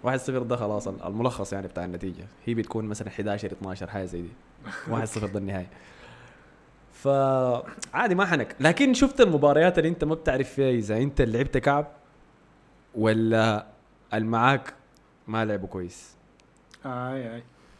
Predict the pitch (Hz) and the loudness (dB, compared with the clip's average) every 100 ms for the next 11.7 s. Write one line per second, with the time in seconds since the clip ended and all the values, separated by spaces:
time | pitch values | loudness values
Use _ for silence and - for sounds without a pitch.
0 | _ - 131 165 156 147 160 123 92 107 | _ -12 -8 -4 -4 -4 -6 -8 -8 -2
1 | 113 107 123 123 156 - - 107 107 104 | -2 -2 -4 -4 -8 -14 -16 -12 -12 -14
2 | - - - - - - _ _ _ _ | -20 -20 -20 -20 -20 -20 _ _ _ _
3 | _ _ - _ _ _ - 135 139 185 | _ _ -20 _ _ _ -2 2 2 2
4 | 262 269 262 285 277 247 240 226 226 226 | 2 2 0 0 -2 -4 0 0 0 -2
5 | 202 220 226 190 151 156 147 135 131 117 | -2 0 0 0 2 0 0 -4 -6 -8
6 | 107 147 _ - 170 190 151 160 175 147 | -8 -14 _ -6 0 2 4 2 0 0
7 | 143 160 - 117 120 143 139 104 110 127 | 0 0 -2 -2 -2 -4 -4 -8 -4 -2
8 | 123 - _ _ - 143 147 113 113 - | -4 -8 _ _ -8 -2 0 0 -4 -12
9 | - 113 127 131 - 127 123 120 135 131 | -4 0 0 -2 -2 -2 0 -2 -6 -6
10 | - 127 123 139 170 170 147 151 135 120 | -2 -2 2 2 4 2 2 0 -2 -6
11 | 113 127 139 120 135 135 156 | -6 -4 -4 -4 -4 -2 -2